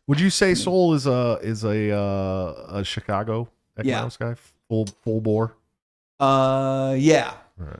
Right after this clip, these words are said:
Speaker 1: 'Cause I know
Speaker 2: Yeah.
Speaker 1: he, sometimes he, he, he strikes me as a little, a little Austrian,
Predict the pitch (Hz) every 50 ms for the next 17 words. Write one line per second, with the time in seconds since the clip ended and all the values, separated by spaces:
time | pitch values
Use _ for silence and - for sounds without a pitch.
0 | - _ - 120 113 147 156 175 165 180 175 139 120 - - 175 165 180 160 135
1 | 123 - 131 110 104 - 98 110 113 110 98 95 120 - - 101 - - - 120
2 | 117 117 - - 110 101 98 92 90 90 90 90 95 101 98 95 87 85 82 76
3 | - - - - - 92 104 113 107 101 92 90 85 80 80 - - - 80 73
4 | 73 87